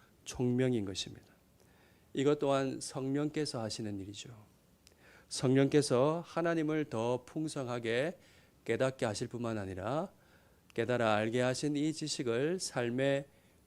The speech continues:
적용하게 하시는 것입니다. 이렇게 지식과 총명으로 사랑이 점점 더 풍성해집니다. 성령께서 주시는 이 지식과 총명으로 하게 되니까 어떻게 될까요?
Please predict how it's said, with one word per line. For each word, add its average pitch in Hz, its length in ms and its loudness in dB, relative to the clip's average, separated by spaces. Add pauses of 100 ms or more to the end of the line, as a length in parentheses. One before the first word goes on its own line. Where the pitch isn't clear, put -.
(140)
적용하게 113 540 0
하시는 98 340 -6
것입니다. 113 400 -12 (1120)
이렇게 185 420 2
지식과 175 600 2
총명으로 156 800 4
사랑이 135 460 2
점점 120 560 0
더 131 180 2
풍성해집니다. 117 880 -4 (1160)
성령께서 143 640 4
주시는 120 560 -2
이 131 420 -2
지식과 127 880 -6
총명으로 135 800 -4
하게 117 260 -2
되니까 98 640 -6 (520)
어떻게 117 340 -4
될까요? 117 580 -2